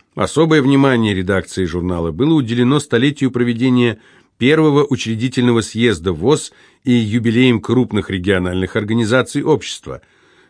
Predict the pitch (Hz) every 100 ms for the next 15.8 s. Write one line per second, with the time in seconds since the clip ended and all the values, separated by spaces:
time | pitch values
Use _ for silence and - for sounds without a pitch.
0 | _ - 214 131 180 165 151 131 156 131
1 | 170 151 131 135 143 147 123 135 131 -
2 | 110 127 120 - 120 - 98 101 156 135
3 | 127 - - _ - 143 147 127 - 139
4 | - 120 101 110 104 87 82 82 82 131
5 | 160 - 143 135 135 135 131 - 127 123
6 | - _ _ - - 95 101 143 - 127
7 | 110 107 98 92 123 135 110 98 92 90
8 | 95 127 123 110 104 95 87 - 95 -
9 | 95 87 90 - - 98 87 101 87 -
10 | - _ _ _ _ _ _ _ _ _
11 | _ _ 90 92 147 226 - 175 151 175
12 | - 170 160 151 185 - - 165 147 139
13 | 131 131 147 151 147 131 139 135 135 123
14 | 123 120 160 135 139 135 127 117 120 123
15 | 131 120 123 135 139 113 - 58